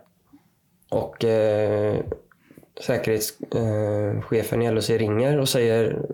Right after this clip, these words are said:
"Ja, du, eh, kommer bli avstängd för det här, bla, bla, bla. Och, eh, ni ska betala så här mycket." Det här är typ klockan fem på eftermiddagen. Och han säger, "Ja, eh, jag tar gärna ett möte om det här, för jag har inte tid att prata just nu."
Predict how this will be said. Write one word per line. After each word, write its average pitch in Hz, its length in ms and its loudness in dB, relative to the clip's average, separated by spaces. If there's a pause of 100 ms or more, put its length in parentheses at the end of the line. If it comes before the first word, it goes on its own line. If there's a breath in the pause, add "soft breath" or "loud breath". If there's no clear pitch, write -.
(260)
"Ja, 123 220 0
du, 113 260 2
eh, 110 220 2
kommer 113 220 0
bli 107 100 2
avstängd 107 360 0
för 113 60 0
det 110 80 0
här, 131 200 0
bla, 120 120 0
bla, 113 100 2
bla. 113 320 -2 (440 loud breath)
Och, - 380 -6
eh, 107 500 0
ni 110 160 0
ska - 140 -2
betala 107 440 -2
så 110 160 -4
här 107 80 -2
mycket." 107 500 -4 (680 loud breath)
Det 127 80 -4
här 113 80 0
är 107 100 2
typ - 240 -2
klockan - 340 -2
fem 110 380 -2
på - 100 -2
eftermiddagen. 107 460 -2 (640 loud breath)
Och - 100 -4
han 113 100 0
säger, 113 300 2
"Ja, 139 440 -2 (140)
eh, 117 200 0
jag 117 220 0
tar 123 120 0
gärna 113 220 2
ett 101 100 -4
möte 117 300 0
om 147 100 2
det 143 60 2
här, 117 100 0
för 117 120 -2
jag 107 60 2
har 110 40 0
inte 107 120 -2
tid 123 220 0
att 90 60 -2
prata 113 300 -2
just 98 180 0
nu." 76 160 -2